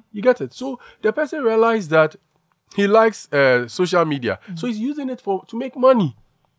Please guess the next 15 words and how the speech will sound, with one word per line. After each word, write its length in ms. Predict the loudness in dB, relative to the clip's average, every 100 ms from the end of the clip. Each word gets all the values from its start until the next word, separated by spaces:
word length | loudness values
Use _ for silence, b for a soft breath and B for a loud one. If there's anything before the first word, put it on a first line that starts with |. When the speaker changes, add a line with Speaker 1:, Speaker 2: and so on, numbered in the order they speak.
| _
Speaker 1:
You 120 | -4 0
get 140 | 2
it? 120 | 0 -2
I 140 | -2 -2
do 180 | -8 -4
other 280 | -2 0
business. 500 | -2 -4 -6 -6 -8 _ _ _ _ _ _ _ _ _ _ -10
You 120 | -2
get 200 | -2 -4
it? 120 | -12
So 360 | -8 -8 -8 -8
young 300 | -6 -6 -8 -10
guys 280 | -8 -8 -10
should 320 | -12 -12 -10
just 340 | -10 -10 -14